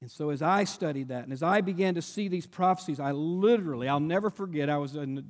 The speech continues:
I was staying in Creswell dorm, freshman at U G A, and I began to see what Josh had written. I began to look at these Old Testament prophecies,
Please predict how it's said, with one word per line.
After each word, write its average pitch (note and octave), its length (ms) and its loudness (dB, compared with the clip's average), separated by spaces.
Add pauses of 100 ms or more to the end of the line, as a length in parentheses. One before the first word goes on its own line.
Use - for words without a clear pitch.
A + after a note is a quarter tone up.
(120)
I C#3 140 -8
was B2 200 -10
staying F3 400 -2
in C#3 100 -2
Creswell G3 560 -2
dorm, B2+ 420 -6 (380)
freshman F#3+ 420 0
at F3 60 -6
U F3+ 160 -4
G F3+ 260 -4
A, A2 260 -6 (420)
and D#3 160 0
I E3 100 4
began F#3 400 2
to D#3 100 -8
see G#3+ 380 -4
what D3 220 -4
Josh E3+ 340 0
had F#3+ 140 -2
written. C#3 380 -4 (380)
I F3+ 100 4
began F#3 340 2
to E3+ 80 0
look G#3 320 2
at G#3 100 -2
these F3 180 -4
Old F#3+ 240 0
Testament F#3+ 440 -2
prophecies, C3 720 -6